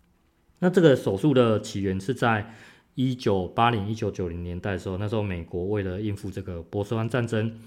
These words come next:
然后因为当中有一些美军受伤了，那在想说要怎么在美国帮助中东那些受伤的美军去做一个开刀，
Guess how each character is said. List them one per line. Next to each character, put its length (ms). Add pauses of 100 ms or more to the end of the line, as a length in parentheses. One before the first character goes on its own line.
(320)
然 140
后 240
因 100
为 180
当 240
中 200
有 120
一 40
些 240
美 180
军 240
受 240
伤 260
了， 120 (540)
那 200
在 180
想 240
说 140
要 100
怎 160
么 180
在 260 (320)
美 300
国 380 (260)
帮 280
助 300 (120)
中 300
东 240
那 100
些 460
受 220
伤 180
的 60
美 180
军 180
去 140
做 220
一 20
个 80
开 240
刀， 260